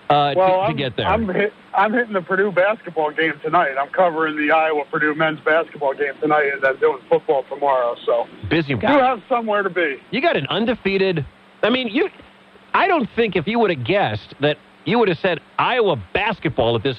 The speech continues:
Speaker 1: point would be undefeated and Iowa would be playing in the Big Ten championship game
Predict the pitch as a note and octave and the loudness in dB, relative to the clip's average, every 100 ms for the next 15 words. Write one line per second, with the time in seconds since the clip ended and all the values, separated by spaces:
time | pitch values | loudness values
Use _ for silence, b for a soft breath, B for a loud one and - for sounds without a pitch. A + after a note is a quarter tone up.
0 | - C3+ B2+ A#2+ A2 C3+ A#2+ G#2+ F2+ A#2+ | -2 -2 0 -2 0 0 0 -2 -2 -2
1 | A2 A#2+ - E3 G#3+ G#3 E3 C#3+ C#3 D3 | 0 -2 -2 0 0 2 0 0 -2 -2
2 | D3+ C3+ A2 F3+ D3+ D#3 B2+ A2+ G3+ A3 | -2 -2 -2 -2 -2 -4 -2 -2 -2 0
3 | E3 C3+ B2+ A#2+ B2+ B2 | 0 -2 -2 -2 -2 -2